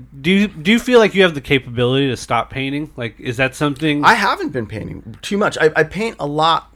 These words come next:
Speaker 2: with what I do,
Speaker 1: Uh-huh.
Speaker 2: you know, so I am painting, but I've been working in other mediums a lot, you
Speaker 1: Like
Speaker 2: know.
Speaker 1: what?
Speaker 2: Well, I got really into miniatures for a couple years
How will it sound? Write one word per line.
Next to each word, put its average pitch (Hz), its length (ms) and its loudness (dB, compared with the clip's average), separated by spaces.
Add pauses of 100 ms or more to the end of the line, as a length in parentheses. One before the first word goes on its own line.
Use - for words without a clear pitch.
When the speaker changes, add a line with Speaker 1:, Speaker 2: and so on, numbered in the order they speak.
(160)
Speaker 2:
with 131 240 -8
what 131 240 -2
I 117 120 2
do, 120 340 -8 (380)
Speaker 1:
Uh-huh. 113 200 -8
Speaker 2:
you 139 60 -4
know, 139 140 0
so 139 160 -4
I - 80 -8 (100)
am 135 180 -2
painting, 139 440 -8 (520)
but 123 300 0
I've 151 240 2
been 160 220 0
working 160 340 -2
in 131 80 -4
other 123 220 -4
mediums 123 600 -10 (360)
a - 80 -10
lot, 104 360 -12 (100)
you 135 60 -8
Speaker 1:
Like 127 80 -2
Speaker 2:
know. 117 80 0
Speaker 1:
what? 151 220 2 (560)
Speaker 2:
Well, 170 300 0
I 165 60 4
got 165 240 -2
really 160 320 0
into 139 600 -4
miniatures 117 720 -8
for 123 140 -12
a 113 40 -8
couple 113 260 -10
years 127 380 -12